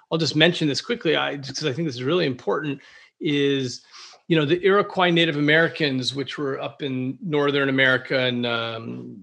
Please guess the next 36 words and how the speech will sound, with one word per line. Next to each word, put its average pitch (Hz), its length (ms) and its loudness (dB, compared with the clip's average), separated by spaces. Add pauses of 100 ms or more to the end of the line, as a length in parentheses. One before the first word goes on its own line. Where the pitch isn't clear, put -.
(120)
uh, 120 320 -12
Southern 131 320 -4
Canada, 135 600 0 (300)
for, 151 500 -2
for 143 480 -4 (280)
decades 135 800 0
had 139 360 -6
bloody 165 520 -2
infighting 143 540 2
between 131 360 -4
these 127 160 -2
five 135 260 -2
or 127 40 -6
six - 300 -6
tribes. 117 600 -8 (440)
Um, 131 460 -2
and 147 320 0
eventually 196 640 0
a 160 80 0
guy 175 260 2
came 180 300 -2
to 139 100 -8
power 170 640 0
who 135 180 -2
came 151 220 -2
to 139 120 -8
be 147 120 0
known 143 160 2
as 120 100 -2
the 135 80 -6
Great 139 320 -2
Peacemaker. 135 680 -4 (600)
And 160 100 0
what 165 100 4
he 381 180 -2
did 151 360 2